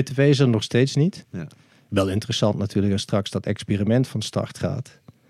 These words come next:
Speaker 1: Want dan kun je de vraag opwerpen: is dan die cannabis nog steeds absoluut verboden?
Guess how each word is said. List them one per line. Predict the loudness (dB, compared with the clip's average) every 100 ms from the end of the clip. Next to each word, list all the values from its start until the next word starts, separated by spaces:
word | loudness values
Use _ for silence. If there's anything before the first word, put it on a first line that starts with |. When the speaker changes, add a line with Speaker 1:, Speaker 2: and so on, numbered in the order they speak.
| _ _ _
Speaker 1:
Want | -4
dan | -2 -2 2
kun | 4
je | 4 -2
de | -6
vraag | 0 2 2 -2
opwerpen: | -6 -4 -2 -4 -6 -8 -10 _ _ _ _ _ 0
is | 2 2
dan | -2 -2 -2 -6 _
die | -4 0
cannabis | 0 0 -2 -2 -2 -4 -6
nog | -6 -4
steeds | -4 -4 -6 -4
absoluut | -4 -4 -2 -4 -2
verboden? | -2 2 2 0